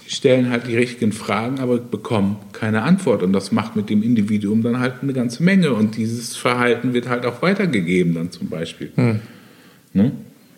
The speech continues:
Speaker 1: Und das ist halt sehr, sehr komplex und, und da kommen die Männer oder, oder die, die, die Menschen dann, da vor allem halt jetzt gerade vermehrt die Männer drauf,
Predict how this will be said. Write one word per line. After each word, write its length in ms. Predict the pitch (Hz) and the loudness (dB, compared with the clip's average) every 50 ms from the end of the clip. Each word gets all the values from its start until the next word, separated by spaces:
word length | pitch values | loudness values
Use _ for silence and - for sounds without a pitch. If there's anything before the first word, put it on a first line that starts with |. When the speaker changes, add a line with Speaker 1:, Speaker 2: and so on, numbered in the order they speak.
| _ _ | _ _
Speaker 1:
Und 160 | - 101 101 | -4 -2 -2
das 180 | 90 90 - - | -2 -2 -2 -8
ist 160 | 143 - - | -8 -6 -4
halt 180 | 139 135 135 - | -4 -4 -4 -2
sehr, 160 | - 139 131 131 | -2 -2 0 0
sehr 160 | 135 127 127 | -2 -4 -6
komplex 540 | 123 - 127 123 - 190 202 202 - - - | -4 -4 -4 -2 0 0 0 0 -2 -2 0
und, 180 | 127 123 123 120 | 0 0 0 0
und 180 | 127 131 131 | -2 -2 -2
da 140 | 117 113 135 | -2 -4 -4
kommen 300 | - - - 196 208 202 | -6 0 2 4 6 6
die 80 | 196 190 | 6 6
Männer 480 | 180 180 180 180 175 175 170 170 165 160 | 4 4 4 4 2 2 2 2 0 0
oder, 200 | 156 156 147 143 | 0 0 0 0
oder 120 | 139 139 | -2 -4
die, 200 | 139 139 143 147 | -8 -8 -10 -10
die, 180 | 147 151 156 151 | -8 -8 -8 -8
die 100 | 151 143 | -4 -4
Menschen 360 | 139 139 147 160 160 - - | -2 -2 -2 -4 -6 -8 -6
dann, 300 | - 135 127 131 127 127 - _ _ - _ _ _ _ - - _ _ | -6 -6 -6 -6 -8 -10 -14 _ _ -20 _ _ _ _ -20 -20 _ _
da 120 | - 123 117 | 2 2 2
vor 180 | - - 131 | 2 0 0
allem 160 | 123 131 123 | 0 0 0
halt 180 | 120 117 - - | 0 -2 0 0
jetzt 160 | 127 117 - | -4 -4 -4
gerade 320 | - - - 123 123 120 117 | -8 -4 0 2 2 2 2
vermehrt 560 | - - - - 113 104 107 113 120 113 - | -2 -10 0 2 4 4 6 4 2 0 -2
die 60 | - | -2
Männer 320 | - 101 101 107 110 120 | -2 -2 -2 -2 -2 -2
drauf, 340 | - - 104 131 165 165 - | -2 0 2 2 0 0 -4